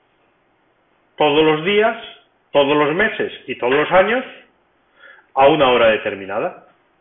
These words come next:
Es decir, quiero tener en cuenta las horas, los minutos y los segundos. ¿Qué es más caro entonces?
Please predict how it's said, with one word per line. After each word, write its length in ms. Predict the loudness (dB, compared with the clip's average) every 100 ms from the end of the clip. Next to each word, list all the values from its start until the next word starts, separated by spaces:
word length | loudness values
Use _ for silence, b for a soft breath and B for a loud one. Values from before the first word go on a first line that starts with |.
| _
Es 80 | -20
decir, 320 | -8 -4 -4
quiero 220 | -2 -2 -2
tener 200 | -4 -4
en 140 | -2
cuenta 520 | 0 0 0 -2 -2 -6
las 260 | -8 0
horas, 300 | 2 2 0 -6 -18 B B B B _ -14
los 180 | -14 -8
minutos 480 | -2 0 2 -2 -2 -12 _ _
y 80 | -8
los 180 | -6 -4
segundos. 480 | 0 0 0 -6 -20 _ _ _ _ _ _ _ _ _ _ b b b b -4
¿Qué 120 | -4
es 60 |
más 280 | 0 -2 0
caro 200 | 2 4
entonces? 580 | 2 2 -2 -2 -10 -16